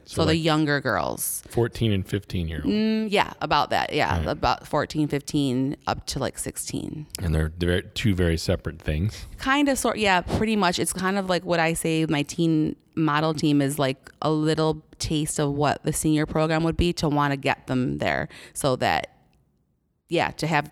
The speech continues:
Speaker 2: cl-, you know, I know that they're all gonna go move up into my, my, my senior program.
Speaker 1: So let's start with,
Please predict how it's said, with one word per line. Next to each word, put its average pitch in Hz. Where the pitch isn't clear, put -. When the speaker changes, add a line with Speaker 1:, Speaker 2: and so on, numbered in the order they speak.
Speaker 2:
cl-, -
you 175
know, 170
I 156
know 160
that 151
they're 147
all 143
gonna 147
go 143
move 151
up 151
into 156
my, 117
my, 110
my 131
senior 131
program. -
Speaker 1:
So 113
let's -
start 139
with, 98